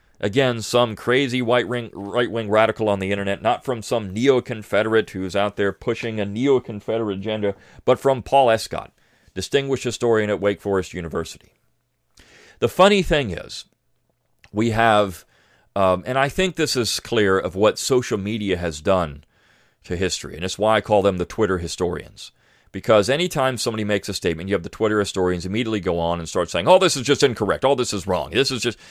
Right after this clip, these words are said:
this is, uh, the treason, treason, slavery, race." And yet here you have an establishment historian. It's not all establishment historians are bad. And a lot of them, now Escott is establishment of establishment. He is against everything he's writing about here, but he is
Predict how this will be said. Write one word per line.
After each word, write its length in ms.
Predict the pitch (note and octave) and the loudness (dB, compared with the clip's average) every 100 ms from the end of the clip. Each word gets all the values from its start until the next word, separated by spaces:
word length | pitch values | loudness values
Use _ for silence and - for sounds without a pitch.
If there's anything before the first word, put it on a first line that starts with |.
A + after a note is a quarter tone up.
| - | -2
this 180 | D#3+ F3 | 2 4
is, 120 | C#3+ | 4
uh, 100 | A#2 | 2
the 100 | G2+ | 0
treason, 420 | A#2+ C4 C4 A#2 C2 | -2 0 0 -2 0
treason, 400 | F#3 G3+ F3 E3 | 2 2 -2 -2
slavery, 460 | D#3 D3 C#3+ C#3+ | 4 4 4 0
race." 360 | G#2+ G#2 G#2 - _ _ _ _ _ _ _ _ _ | 4 4 2 -6 _ _ _ _ _ _ _ _ _
And 160 | A2+ A2+ | -4 0
yet 180 | A#2+ - | 0 2
here 160 | C#3 | 0
you 120 | D3 | 2
have 180 | B2 A2+ | 2 2
an 80 | A2 | 2
establishment 560 | G2 - A2+ A2+ - A2 | -2 2 2 0 -6 -10
historian. 320 | - G#2 F#2 | -2 0 0
It's 80 | F#2 | -2
not 140 | G#3+ | -4
all 160 | G#3+ F#3+ | -2 -2
establishment 500 | - C#3+ C3+ B2 A2+ | 0 -2 -2 -6 -10
historians 460 | G#2 B2 B2+ F2+ | -4 0 0 -2
are 80 | F2 | -2
bad. 400 | G#2 D3 - - _ _ - _ | 0 -2 -6 -16 _ _ -20 _
And 100 | A2+ | 0
a 60 | A2+ | 4
lot 180 | C#3 | 4
of 60 | G#3 | 4
them, 160 | B2 G2 | 2 -2
now 240 | B2+ B2+ F#2 - | 0 0 0 0
Escott 560 | E3+ - D3 A2 G#2 | 0 2 2 4 2
is 340 | - F#2+ - - _ - | -2 -2 -2 -8 _ -8
establishment 580 | - F3+ G#3 F#3+ D3+ C3+ | -2 0 0 0 -2 -2
of 80 | |
establishment. 640 | G#2+ - E3 F#3 F3+ C3+ - | -2 -2 -2 -2 -4 -10 -10
He 200 | E3 E3+ | -2 0
is 140 | A2 | 0
against 640 | F2+ E2 D#3 G#3 - - - _ _ _ _ _ _ - | -4 0 0 0 -6 -10 -18 _ _ _ _ _ _ -2
everything 460 | C#3 D3 C3+ A#2+ | 0 0 -2 -4
he's 240 | A2 G#2+ F#2+ | -4 -4 0
writing 320 | B2 E3 A#2+ | 0 0 -2
about 240 | F2+ D#2+ | -2 -4
here, 180 | E2+ C2 | -6 -10
but 180 | - D#2+ | -10 -12
he 200 | - C3+ | -8 -4
is 180 | B2 | -4